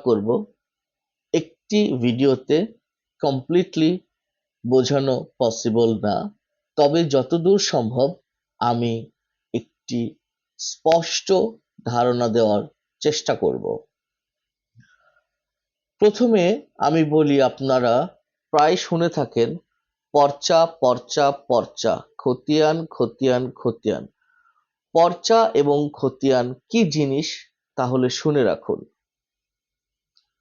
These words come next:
খতিয়ান সাধারণত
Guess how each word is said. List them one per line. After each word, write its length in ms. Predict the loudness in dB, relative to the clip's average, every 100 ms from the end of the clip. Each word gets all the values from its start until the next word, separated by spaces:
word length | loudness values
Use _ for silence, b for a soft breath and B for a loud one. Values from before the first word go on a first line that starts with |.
| _ _ _ _ _ _ _ _ _ _ -14
খতিয়ান 560 | -2 0 2 4 4 0 -6 _ _ _ _ _ _
সাধারণত 640 | -6 -2 2 2 2 2 2